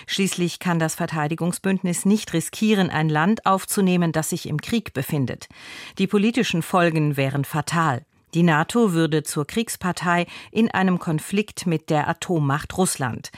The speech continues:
Das wollten die nato-Staaten stets verhindern. Der Gipfel ist nun der Moment der Wahrheit. Der Ärger des ukrainischen Präsidenten führt vor Augen,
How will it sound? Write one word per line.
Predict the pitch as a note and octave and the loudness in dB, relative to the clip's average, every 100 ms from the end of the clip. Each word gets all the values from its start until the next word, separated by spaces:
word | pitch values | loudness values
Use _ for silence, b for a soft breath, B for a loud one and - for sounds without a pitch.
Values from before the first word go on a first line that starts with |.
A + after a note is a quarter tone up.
| B B | B B
Das | - C#3+ - C#3+ | 0 0 0 0
wollten | D3+ - F#3+ | 0 0 -2
die | G#3 | 2
nato-Staaten | G3+ D#3 C#3+ E3+ - D#3+ D3 D#3+ D3+ | 4 4 0 -2 -2 -2 0 -2 -4
stets | - D3+ - | 0 -2 -2
verhindern. | - E3+ G#3 G3+ C3+ A2+ B B B B B - | -2 2 4 6 4 0 B B B B B -2
Der | |
Gipfel | G3 B3 - C4+ | 2 2 2 0
ist | A#3 - G#3+ | 0 2 4
nun | G#3+ B3+ C#4 | 6 6 6
der | A#3 | 6
Moment | G#3 G3+ F3 G3+ G#3 | 6 6 4 2 0
der | G#3 | 2
Wahrheit. | F3+ F#3+ D#3 B2+ - - - | 4 2 0 -6 -8 -16 -8
Der | B2+ A#2 | -6 0
Ärger | D3 F#3 A3 | 0 2 2
des | D#3 - | 0 -4
ukrainischen | D3+ - C#3+ F3 E3+ - | -6 -6 -2 -2 -2 -4
Präsidenten | - E3+ D#3+ D3+ E3+ - F3+ | -2 -2 0 0 0 0 -4
führt | - G3+ G3 | -2 -2 -2
vor | - F3 - | 0 -2 2
Augen, | E3+ F#3+ | 2 2